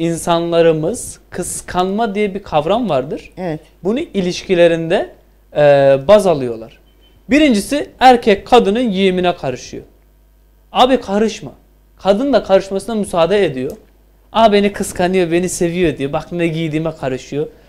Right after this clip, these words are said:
Speaker 1: Ya arkadaş kısıtlamak ne zamandan beri sevmek olmuş? Ondan sonra nereye gittiğine karışmaya başlıyor. Yediğine karışmaya başlıyor. İçtiğine karışmaya başlıyor. Böyle böyle böyle onu tamamıyla zapt etmeye
Speaker 2: Olay
Speaker 1: çalışıyor.
Speaker 2: büyüyor, volkanlaşıyor, patlıyor.
Speaker 1: Aynen öyle. Ondan sonra kadın bir şey dediği zaman, "Vay sen misin bunu diyeyim?" deyip şiddete yol başvuruyor.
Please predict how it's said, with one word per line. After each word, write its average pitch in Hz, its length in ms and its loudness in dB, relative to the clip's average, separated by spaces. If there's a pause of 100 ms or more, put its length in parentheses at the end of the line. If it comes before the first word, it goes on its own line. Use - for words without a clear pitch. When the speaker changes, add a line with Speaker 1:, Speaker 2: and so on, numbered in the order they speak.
(120)
Speaker 1:
Ya 190 80 4
arkadaş 208 380 2
kısıtlamak 196 580 -4
ne 196 100 -2
zamandan 185 440 -2
beri 151 140 -2
sevmek 127 420 -10
olmuş? 117 320 -20 (380)
Ondan 226 320 2
sonra 233 260 4
nereye 226 260 6
gittiğine 196 420 0
karışmaya 151 500 0
başlıyor. 131 460 -8 (280)
Yediğine 196 480 2
karışmaya 175 500 2
başlıyor. 135 380 -2
İçtiğine 196 460 -2
karışmaya 180 460 0
başlıyor. 160 580 0 (320)
Böyle 220 380 6
böyle 220 300 4
böyle 220 220 4
onu 233 200 -4
tamamıyla 214 420 2
zapt 202 320 4
etmeye 156 320 2
Speaker 2:
Olay 254 260 4
Speaker 1:
çalışıyor. 247 240 0
Speaker 2:
büyüyor, 240 280 2
volkanlaşıyor, 226 760 -4
patlıyor. 240 220 2
Speaker 1:
Aynen 226 280 -2
öyle. 202 200 2
Ondan 226 400 2
sonra 214 280 -2
kadın 220 340 2
bir 196 60 -4
şey 214 180 0
dediği 196 180 0
zaman, 202 320 -4
"Vay 208 180 0
sen 214 220 0
misin 196 340 -4
bunu 190 180 -2
diyeyim?" 202 380 -4
deyip 233 220 -2
şiddete 180 400 -6
yol 151 200 2
başvuruyor. 120 480 -8